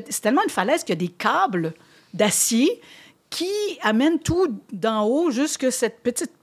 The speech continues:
plage-là, privée, où il y a, imagine-toi donc, un restaurant avec des nappes blanches. Et là, <laughs> je dis, « Bon, OK, mais c'est le fun, comment on va là ? » Ben, tu mets ton maillot de bain, puis tu plonges, puis tu t'en vas là, euh,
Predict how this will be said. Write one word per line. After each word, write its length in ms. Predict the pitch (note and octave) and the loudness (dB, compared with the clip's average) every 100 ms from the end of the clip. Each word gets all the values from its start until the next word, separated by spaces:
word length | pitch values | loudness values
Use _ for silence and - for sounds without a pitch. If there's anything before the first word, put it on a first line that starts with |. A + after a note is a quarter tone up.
| _ | _
plage-là, 800 | A3 A3 B3 G3 D#3+ F3+ F#3+ D4 | -4 0 0 0 -2 0 2 0
privée, 520 | - A3 F#3 F3+ C#4+ - - - _ E4 | 0 -2 0 0 -2 -6 -20 -20 _ 2
où 80 | F4 | 4
il 60 | |
y 40 | G#3+ | 4
a, 80 | G3 | 4
imagine-toi 500 | G#3+ A3 A3 F#3+ E3+ | 0 0 0 -2 -2
donc, 220 | F3+ F#3 - - - | 0 -4 -6 -8 2
un 120 | A#3 | 2
restaurant 500 | E3+ - E3 E3+ D4 - - - | 4 0 -2 -2 -6 -8 -6 0
avec 200 | G3 F3 | 2 2
des 140 | F#3 | 2
nappes 180 | F3+ D#3+ | 2 0
blanches. 320 | D#3+ - - - - - - | -4 -4 -8 -10 -20 -6 -2
Et 120 | G#3 | 2
là, 140 | B3+ G#4 | 4 2
<laughs> 140 | - - | 0 -6
je 140 | G3+ | 0
dis, « 160 | G3 G3 | 4 4
Bon, 160 | D#3 | 4
OK, 140 | D#3 - | 2 0
mais 160 | D#4+ | 0
c'est 120 | B3+ D3+ | -2 -4
le 60 | |
fun, 160 | - C#4+ | -4 -2
comment 240 | F#3 F3+ | -2 -2
on 40 | F#3 | 0
va 120 | F3 | 0
là ? » 160 | A3 - - - - - - - F#3 | 0 -2 -12 -16 -16 -18 -20 -16 0
Ben, 120 | E4+ F#4+ - _ _ _ - | 2 2 -6 _ _ _ -6
tu 100 | A#3+ | 0
mets 100 | D4 | 2
ton 120 | D#4 | 2
maillot 240 | C#4+ C#4+ | 2 2
de 40 | A#3+ | 2
bain, 140 | D#4 | -2
puis 160 | E4+ B3 | 0 -4
tu 140 | - | -4
plonges, 340 | G#3+ C#4+ D#4 - | -2 0 0 0
puis 120 | B3 | 0
tu 120 | - | 0
t'en 160 | B3+ A3+ | 0 2
vas 120 | A3+ | 2
là, 220 | B3 C4+ | 4 4
euh, 240 | A3+ G3 | 4 2